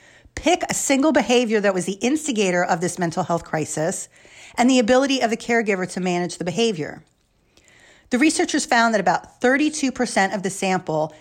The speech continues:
experienced a mental health crisis in their child or themselves.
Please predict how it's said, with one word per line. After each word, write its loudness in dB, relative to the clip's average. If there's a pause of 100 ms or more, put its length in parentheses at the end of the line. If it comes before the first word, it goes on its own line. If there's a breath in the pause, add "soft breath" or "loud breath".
(160 loud breath)
experienced 0
a -2
mental 2
health 2
crisis -2
in -4
their 0
child 4
or 0
themselves. 0